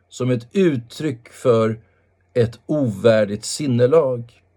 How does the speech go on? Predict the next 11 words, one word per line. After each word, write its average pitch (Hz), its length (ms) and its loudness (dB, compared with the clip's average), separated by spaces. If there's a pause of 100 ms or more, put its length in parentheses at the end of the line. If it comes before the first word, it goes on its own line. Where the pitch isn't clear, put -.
(1200)
Homosexualiteten 190 1200 2
är 156 540 2 (300)
en 151 160 -6
svår 139 380 2
synd, 120 580 -6 (680)
och 120 180 -14
Paulus 175 440 2
ställer 160 380 2
den 151 180 -4
i 139 80 -8
förgrunden 147 1160 0